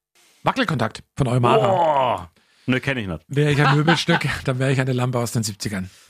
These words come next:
Speaker 1: Wie oft hast du das schon gespielt in der Alm?
Speaker 2: Äh, tatsächlich noch gar nicht so oft, ähm, weil ich das irgendwie wieder vergessen hab, das Lied. Aber es hat sich letzte Woche jemand gewünscht und es kam auch richtig gut an. Tatsächlich. Also ich werd's jetzt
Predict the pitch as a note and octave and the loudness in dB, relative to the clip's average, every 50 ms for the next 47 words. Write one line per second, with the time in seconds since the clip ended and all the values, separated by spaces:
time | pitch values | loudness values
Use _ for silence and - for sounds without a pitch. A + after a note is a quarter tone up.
0 | _ _ - C#3+ E3 F3+ F#3+ - - F3+ - - - - - - - - - G3 | _ _ 0 2 2 2 2 0 -2 -2 0 0 -2 -2 -2 -2 -2 2 2 4
1 | F#3+ G3 F3+ - - D#3 D3+ C#3+ C#3+ C#3+ C#3 A#2+ C3+ F3 E3+ - - - A#2 - | 4 4 2 2 0 0 2 2 2 0 0 0 -2 -2 -4 -2 -4 -4 -4 -2
2 | - - E3 G3+ G#3+ G3+ D3 C3 - C#3+ D#3+ G3 A3 G3 - - - D#3+ G#3+ A#3+ | -2 -2 -2 0 0 0 0 0 -2 -4 -2 -2 -4 -4 -2 0 0 2 2 2
3 | - D#3+ G#3+ C#4+ - - - - - D3 D3 D#3 D3 C3 C#3 C#3+ D#3 C3+ - D3+ | 2 2 0 -2 -4 -6 -4 0 0 2 4 4 2 2 2 0 0 -2 0 -2
4 | C#3+ - - - D#3+ C#3+ D#3 D3 C#3+ C#3 C3+ C3+ C3+ - B2 A2 - E3 - - | -2 -2 -2 -2 -2 0 2 2 2 2 2 0 0 0 -2 -2 -2 -4 -2 -2
5 | F3 D3+ - B2 A2 - B2 C#3 F#3+ G#3 D#3+ C3+ A#2 C3 C#3 - - C3+ A#2 A#2+ | -4 -2 -2 -4 -4 -2 -2 0 0 0 -2 -4 -4 -6 -8 -6 -8 -6 -4 -2
6 | A2+ C3 C#3 - - F#3+ E3 D#3 D#3+ D3+ D#3+ D3+ D3 D3+ C#3+ B2+ - A#2+ A2 B2+ | -2 -2 -4 -4 -4 -2 -2 0 0 0 0 -2 0 -2 -4 -4 -4 -2 -2 -2
7 | E3 A3+ B3 - - G#3 G3+ F#3 F3 C#3+ - - D3+ D#3 D#3 E3 C#3+ D3+ C#3 B2+ | -2 -2 -6 -6 -6 -6 -4 -2 -4 -4 -4 -4 -2 -2 -2 -2 -2 -4 -4 -2
8 | C3+ C3+ A#2+ - C#3 B2+ - D#3 C#3+ A2+ F2 D#2 - - B2+ C#3 - - - - | -4 -6 -6 -8 -10 -10 -8 -6 -6 -6 -8 -10 -10 -8 -8 -8 -8 -8 -8 -8
9 | C#3+ - - F#2 E2+ - F2+ G#2+ A2+ A2+ B2 A#2+ A2 - - A#2+ B2+ B2 - C3+ | -8 -8 -8 -12 -14 -12 -8 -6 -4 -2 -2 -4 -4 -6 -4 -4 -4 -4 -4 -8
10 | A#2+ - - - | -10 -10 -14 -20